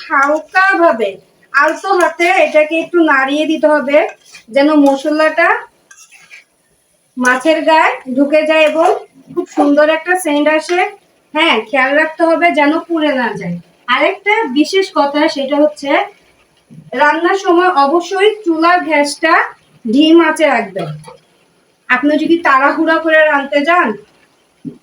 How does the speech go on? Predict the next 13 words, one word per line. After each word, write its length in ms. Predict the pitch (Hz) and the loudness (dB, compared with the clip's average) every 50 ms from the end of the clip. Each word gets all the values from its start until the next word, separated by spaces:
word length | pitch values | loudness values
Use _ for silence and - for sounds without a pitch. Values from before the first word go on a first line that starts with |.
| _ _ _ _ _ _ _ _ _ _ _ _ _ - 233 | _ _ _ _ _ _ _ _ _ _ _ _ _ -4 -2
জাল 220 | 214 277 294 311 285 | 0 0 0 0 0
বড় 320 | 285 294 294 294 294 294 | 2 2 2 2 2 0
করে 200 | 311 320 330 330 | -2 -4 -6 -6
দিয়ে 300 | - 339 349 359 320 285 | -2 -2 0 0 0 0
সেই 240 | 285 - 311 302 311 | -2 -2 0 0 2
রান্নাটা 400 | 320 311 311 320 330 320 320 330 | 2 0 0 0 0 -2 -2 -6
কিন্তু 260 | 320 320 330 320 339 | -6 -4 -4 -4 0
মজা 340 | 294 277 269 262 233 262 285 | 0 2 2 2 2 0 0
হবে 260 | - 320 294 277 277 | 0 0 0 2 2
না, 260 | 262 254 233 208 208 - _ _ _ - | 2 2 0 -2 -4 -8 _ _ _ -6
পুড়ে 240 | 359 370 370 359 | -4 -2 0 0
যাবে। 340 | - 302 269 220 - 170 175 165 - _ _ _ _ _ _ _ _ - | 2 2 0 0 -2 -6 -12 -14 -14 _ _ _ _ _ _ _ _ -2
মাছ 560 | 254 269 285 294 311 339 330 - - - - | 0 2 2 2 2 0 -2 -4 -12 -18 -18